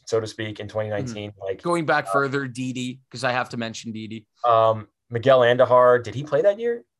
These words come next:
Speaker 1: I forget
Speaker 2: Uh,
Speaker 1: if he
Speaker 2: which,
Speaker 1: did.
Speaker 2: which year?
Speaker 1: Uh, twenty nineteen. I know, I think in twenty eighteen he played, and in twenty nineteen he was out.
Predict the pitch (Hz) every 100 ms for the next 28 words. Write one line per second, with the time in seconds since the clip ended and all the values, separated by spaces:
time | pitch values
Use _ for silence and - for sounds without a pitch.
0 | _ _ _ - 123 151 143 139 131 151
1 | 156 160 147 - 110 107 _ _ _ _
2 | 113 110 110 143 147 127 123 98 87 135
3 | 185 - 123 185 - 143 120 120 117 104
4 | 107 101 101 - 117 107 107 101 90 95
5 | 92 -